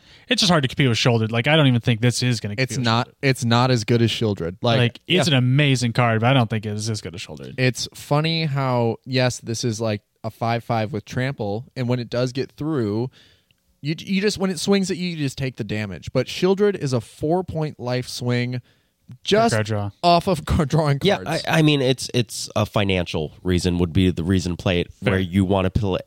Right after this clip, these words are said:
Speaker 3: pay a hundred dollars on a play set of this versus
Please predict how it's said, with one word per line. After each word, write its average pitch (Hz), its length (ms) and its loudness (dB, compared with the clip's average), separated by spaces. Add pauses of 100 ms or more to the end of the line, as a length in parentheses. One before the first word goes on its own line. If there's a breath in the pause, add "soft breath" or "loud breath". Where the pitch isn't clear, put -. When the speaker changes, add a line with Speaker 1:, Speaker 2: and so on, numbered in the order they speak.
(140)
Speaker 3:
pay 90 300 0
a 98 80 -6
hundred 95 300 -2
dollars 82 340 -2
on 82 100 -2
a 80 40 -6
play 82 200 -2
set 78 220 -6
of 71 80 -6
this - 380 -6 (440 soft breath)
versus 87 340 -2